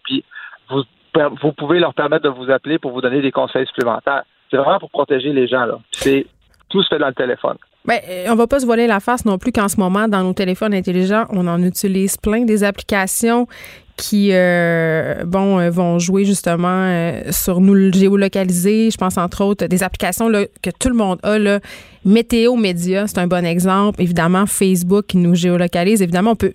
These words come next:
Speaker 2: défaire, euh, ces options-là, on peut les enlever, on peut les décocher, mais la plupart des gens ne le font pas parce que les applications n'ont pas leur rendement optimal, euh,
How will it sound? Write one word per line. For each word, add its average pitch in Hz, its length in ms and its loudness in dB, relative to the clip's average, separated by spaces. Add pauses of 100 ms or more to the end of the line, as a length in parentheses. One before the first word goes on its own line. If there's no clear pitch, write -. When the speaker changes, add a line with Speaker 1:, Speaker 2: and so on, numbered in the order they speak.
(100)
Speaker 2:
défaire, 196 720 2
euh, 185 60 0
ces 190 260 0
options-là, 185 380 0
on 233 60 2
peut 202 100 -2
les 180 200 0
enlever, 180 300 2
on 226 80 2
peut 190 120 -2
les 180 100 2
décocher, 208 580 0
mais 247 80 4
la 175 100 0
plupart 226 220 -2
des 196 140 0
gens 214 100 0
ne 233 80 0
le 190 80 0
font 180 180 -2
pas 254 140 0
parce 180 180 -4
que 202 120 -2 (400)
les 190 160 0
applications 196 500 -2
n'ont 185 180 2
pas 226 220 2
leur 185 200 0
rendement 185 520 0
optimal, 202 640 0
euh, 185 80 2